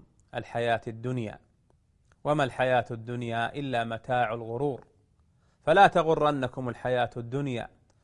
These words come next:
ولا يغرنكم بالله الغرو-، الغرور. بهذا أمرنا ربنا سبحانه وتعالى. في هذه الحلقة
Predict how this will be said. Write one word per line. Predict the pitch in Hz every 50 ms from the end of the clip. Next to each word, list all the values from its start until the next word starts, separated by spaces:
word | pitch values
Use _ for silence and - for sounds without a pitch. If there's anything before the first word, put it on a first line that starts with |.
| _ _ _ -
ولا | 123 127 131 131 127
يغرنكم | 127 123 120 113 123 123 123 127 127 127 123 120 - - 120 117 110
بالله | 117 117 117 117 117 107 101
الغرو-، | 107 104 101 107 110 113 117 - -
الغرور. | 131 113 113 113 120 127 120 - - - _ _ _ _ _ _ _ _ _ _ _ - -
بهذا | 113 101 127 131 127 117 117 - - 127
أمرنا | 127 131 131 127 123 120 120
ربنا | 123 131 127 120 123 117 113
سبحانه | 110 - - 113 - - 113 110 107 101 104
وتعالى. | 107 107 104 - - 113 101 104 107 110 - - - _ _ _ _ _ _ _ _ _ _ _ _ _ _ _ _ _ _ _ _ _ -
في | - 147 143
هذه | 160 175 180 175 175
الحلقة | 160 - - 170 165 151 - - 156 151 131